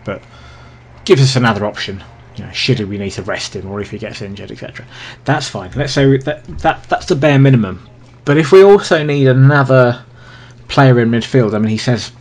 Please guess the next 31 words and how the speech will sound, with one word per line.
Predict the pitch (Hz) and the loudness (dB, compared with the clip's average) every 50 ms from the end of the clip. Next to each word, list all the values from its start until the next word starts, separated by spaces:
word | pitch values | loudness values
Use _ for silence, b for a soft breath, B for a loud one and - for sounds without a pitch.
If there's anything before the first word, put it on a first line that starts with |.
| - - | -12 -6
inject | 151 127 - 113 113 - | -4 -4 -4 -4 -6 -6
pace | - - 120 110 - - | -6 -4 -4 -4 -4 -6
and | 107 104 | -8 -6
power | 110 107 107 104 | -6 -6 -6 -6
into | 98 98 | -6 -8
that | 104 104 - | -8 -8 -8
mid-, | 113 104 104 | -8 -10 -10
midfield. | - - 117 113 117 - 110 104 - - 117 110 101 101 - B B B B B B B | -10 -12 -12 -12 -8 -10 -10 -10 -6 -6 -4 -4 -4 -6 -10 B B B B B B B
We, | 120 107 110 113 113 107 | -8 -4 0 0 0 0
we | - - 139 123 120 120 117 113 | 0 -4 -6 -4 -2 0 0 0
actually | 110 110 110 - - 127 | 0 -2 -4 -8 -10 -8
talked | - 113 113 | -8 -8 -6
about | 107 107 107 113 - - - - - | -6 -6 -6 -6 -8 -12 -18 -20 -20
a | - - | -18 -12
creative | - - 127 120 117 120 117 - - - - | -8 -4 -4 0 0 0 -2 -2 -6 -10 -10
player. | - 104 104 107 113 - - - - B B B B B B B B B B B | -10 -10 -10 -10 -10 -12 -14 -18 -20 B B B B B B B B B B B
I | 123 135 147 | -2 0 2
don't | 160 160 143 | 2 2 4
know | 139 131 | 4 4
that | 127 | 4
we | 120 123 123 | 4 2 2
can, | - 123 123 123 123 | 2 2 0 2 2
we | 135 131 | 0 2
can | 127 117 110 | 2 0 2
get | - 147 131 - 127 | 2 2 2 2 -2
that | 107 113 - | -6 -6 -6
second | - - 120 - - 110 104 | -4 -4 -4 -2 -2 -2 0
player | - 113 110 104 98 92 98 - - | 0 0 0 0 0 -2 -6 -4 -2
in | 123 113 110 | 0 2 2
this | 107 104 - - | 2 0 0 0
window, | 120 113 113 104 - 90 82 | 2 2 2 0 -2 -6 -10